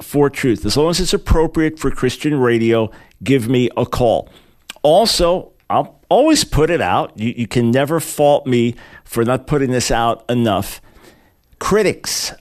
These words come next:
are welcome to call. Those who differ with me are welcome to call. Those who believe I'm wrong on certain doctrinal points, theological points, political points,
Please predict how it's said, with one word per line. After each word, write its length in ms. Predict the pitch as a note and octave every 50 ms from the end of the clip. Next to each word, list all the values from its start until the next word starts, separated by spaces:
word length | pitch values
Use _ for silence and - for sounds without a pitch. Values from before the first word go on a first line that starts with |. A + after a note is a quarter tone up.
| _ _
are 160 | - B2 B2+ B2
welcome 560 | A2+ F#2+ A#2+ C3 C3+ C3 B2 - C3+ A2+ A2+
to 120 | - - A#2+
call. 300 | - - A2+ G2 E2+ D#2+
Those 340 | - A2 B2 C#3+ C#3 -
who 140 | - F#3 F#3+
differ 420 | D3+ A2+ - D3+ E3+ E3 - D#3 C#3+
with 240 | B2+ B2 A#2+ -
me 220 | G2 A2 G#2+ G2+ F#2+
are 160 | - A2 A2+
welcome 360 | G#2 A2+ A2 A2 - A#2 G#2 G2
to 100 | - G2
call. 240 | - - G2 F2
Those 260 | E2 E2+ G#2+ A#2+ A#2+ -
who 100 | D3 C3+
believe 460 | B2+ C#3 C3 A#2+ C3 C#3 C#3 C3+ G#2
I'm 240 | B2+ A2+ A2+ A#2 A2+
wrong 240 | A#2+ A#2+ A#2+ A#2
on 140 | A2 G#2+ G#2+
certain 280 | - - B2 A2+ - G#2+
doctrinal 460 | F#2+ B2+ A2+ A#2 A2 - - G#2+ G#2
points, 400 | G2 - G#2+ G2 F#2+ - - -
theological 800 | - C3 C3 B2+ B2 A#2+ A#2+ B2 A#2+ - - G#2 - A2 G2+ F2+
points, 480 | - _ _ - - G#2 F2 E2+ - -
political 720 | - - E3+ F3 E3+ G3 G3 F#3 F3 - D3+ C3+ G#2+ -
points, 680 | - _ - - B2+ A#2+ G#2+ F#2+ D#2 - - - - -